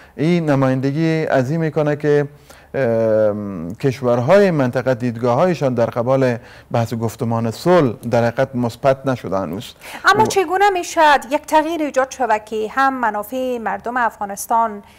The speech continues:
Speaker 2: در این مذاکرات مد نظر گرفته شود و هم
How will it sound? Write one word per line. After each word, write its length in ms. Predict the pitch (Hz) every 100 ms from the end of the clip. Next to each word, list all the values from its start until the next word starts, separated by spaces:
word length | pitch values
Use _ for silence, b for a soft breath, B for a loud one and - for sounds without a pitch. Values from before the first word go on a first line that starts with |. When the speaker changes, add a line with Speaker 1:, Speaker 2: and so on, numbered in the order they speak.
| B B _
Speaker 2:
در 60 | 214
این 120 | 208
مذاکرات 560 | 214 208 196 233 277
مد 180 | 277 254
نظر 340 | 208 196 190 190
گرفته 320 | 185 - 208
شود 460 | - 185 196 190 180
و 60 | 196
هم 240 | 285 320